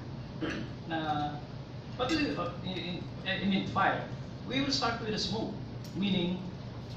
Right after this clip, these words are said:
the, the possible champion to this would be U S T P because it has the resources, it has the champion, it had,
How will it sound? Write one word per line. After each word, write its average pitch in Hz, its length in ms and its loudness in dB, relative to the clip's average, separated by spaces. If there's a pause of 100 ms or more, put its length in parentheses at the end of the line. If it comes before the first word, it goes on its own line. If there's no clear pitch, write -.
(200)
the, 180 340 0
the 196 180 -4
possible 214 480 2
champion 170 380 -2
to 165 100 0
this 170 220 -4
would 151 120 -4
be 156 80 -2
U 147 160 -2
S 147 120 -4
T 143 200 -2
P - 140 -4 (560)
because 196 420 -2
it 151 140 -4
has 175 400 0 (840)
the 165 80 0
resources, 156 680 -4 (500)
it 208 120 0
has 214 160 0
the 170 100 0
champion, 156 480 -2 (1120)
it 208 160 0
had, 226 140 2